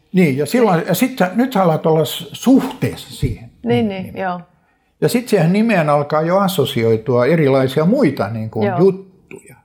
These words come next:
Speaker 2: Joo.
Speaker 1: Siis et, ja nä-, ja näin kehittyy tämmönen. Ja sit siihen, jos ajatellaan kristinuskon niin kuin kannalta, niin myöskin, niin, äh,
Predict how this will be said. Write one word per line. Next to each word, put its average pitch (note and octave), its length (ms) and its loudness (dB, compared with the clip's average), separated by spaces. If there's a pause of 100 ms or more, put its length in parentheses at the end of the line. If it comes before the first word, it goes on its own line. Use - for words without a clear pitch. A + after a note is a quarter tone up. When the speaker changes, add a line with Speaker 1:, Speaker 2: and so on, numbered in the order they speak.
(120)
Speaker 2:
Joo. C#3 220 -2
Speaker 1:
Siis - 100 -4 (200)
et, - 80 -20
ja D#3 180 -2 (120)
nä-, G#3+ 260 0
ja F3+ 140 2
näin A3 220 2
kehittyy C3+ 580 0
tämmönen. A2+ 580 -2 (720)
Ja D#3+ 100 0
sit - 220 -2
siihen, D#3+ 280 2
jos D3+ 180 -2
ajatellaan C#3 340 0
kristinuskon - 1040 -6
niin B2+ 140 -8
kuin C3 420 -6
kannalta, B2+ 500 -6
niin B2 260 -10 (880)
myöskin, B2 760 0 (1200)
niin, A#2+ 360 -6
äh, - 840 -16